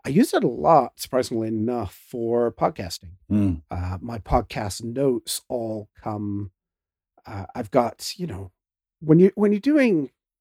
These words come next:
Speaker 1: show notes and you're posting things up to the interwebs, there's a whole lot of stuff that you have to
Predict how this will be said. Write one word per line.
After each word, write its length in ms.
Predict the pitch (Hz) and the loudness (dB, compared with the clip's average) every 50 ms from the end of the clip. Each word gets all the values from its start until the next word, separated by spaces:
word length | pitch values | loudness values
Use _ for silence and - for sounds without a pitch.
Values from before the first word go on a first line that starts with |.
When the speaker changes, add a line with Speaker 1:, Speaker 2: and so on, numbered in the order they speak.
| _ _ | _ _
Speaker 1:
show 300 | - - - 160 151 156 | -8 0 2 4 4 4
notes 480 | 143 139 139 139 - - - - - | 2 2 0 -2 -4 -6 -8 -8 -8
and 160 | 120 104 101 | -8 -10 -10
you're 280 | 98 98 95 98 95 92 | -10 -10 -12 -12 -14 -12
posting 340 | - - 147 135 - 143 123 | -10 -10 -10 -8 -8 -8 -8
things 300 | 113 - 120 113 110 104 | -8 -8 -10 -10 -10 -10
up 160 | 110 107 - | -10 -10 -12
to 100 | - - | -14 -14
the 140 | 110 107 110 | -12 -10 -10
interwebs, 560 | 107 92 - 110 98 98 101 95 - - - - _ _ _ _ _ _ _ _ _ _ _ _ _ _ _ _ _ _ - | -10 -10 -10 -10 -8 -8 -10 -10 -10 -12 -14 -14 _ _ _ _ _ _ _ _ _ _ _ _ _ _ _ _ _ _ 6
there's 260 | 160 156 165 165 156 | 8 8 8 6 4
a 60 | 165 | 0
whole 200 | 131 - 175 170 | -2 0 0 0
lot 220 | 190 175 143 131 131 | 0 0 -2 -2 -4
of 100 | 131 110 | -4 -6
stuff 320 | - - - 104 104 - - | -8 -8 -8 -10 -12 -12 -12
that 100 | 120 107 | -16 -16
you 140 | 143 110 107 | -14 -14 -14
have 360 | - - - 104 95 - - | -12 -10 -10 -10 -12 -12 -12
to 460 | - 110 104 98 95 92 92 92 92 | -10 -10 -8 -6 -6 -6 -8 -8 -10